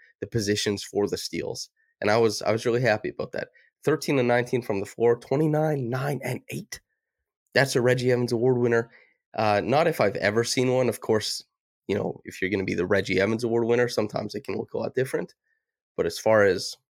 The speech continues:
hustling your butt off, that's the thing, man. <laughs> The top quick reaction comment is from Joe Six. "Down twenty at the half and looking like it was going to be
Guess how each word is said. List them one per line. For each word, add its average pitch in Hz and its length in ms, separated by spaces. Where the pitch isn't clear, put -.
hustling 113 440
your 98 300
butt 117 200
off, 131 400
that's 110 220
the 104 80
thing, 101 320
man. 101 400
<laughs> - 720
The 120 160
top 139 280
quick 151 200
reaction 123 320
comment 131 260
is 101 160
from 98 220
Joe 131 280
Six. - 680
"Down 127 260
twenty 120 280
at 101 80
the 101 100
half 135 360
and 107 140
looking 104 280
like 95 160
it - 100
was 95 120
going 98 180
to 98 60
be 87 100